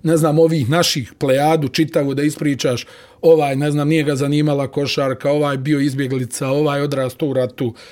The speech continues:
O, m-, znači, ako neko može da ponudi takvih priča, mogu igrači,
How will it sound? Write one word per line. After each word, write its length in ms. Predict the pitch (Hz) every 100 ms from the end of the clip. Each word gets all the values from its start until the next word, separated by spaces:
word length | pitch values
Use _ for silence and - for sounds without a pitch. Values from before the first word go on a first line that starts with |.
| - -
O, 180 | 180 175
m-, 120 | 185
znači, 540 | 175 131 131 - 143 139
ako 260 | 127 143
neko 260 | 156 160 156
može 240 | 165 151
da 120 | 156
ponudi 360 | 151 165 160 151
takvih 360 | 160 151 165 -
priča, 380 | 160 175 170 160
mogu 220 | 170 165
igrači, 360 | 156 160 151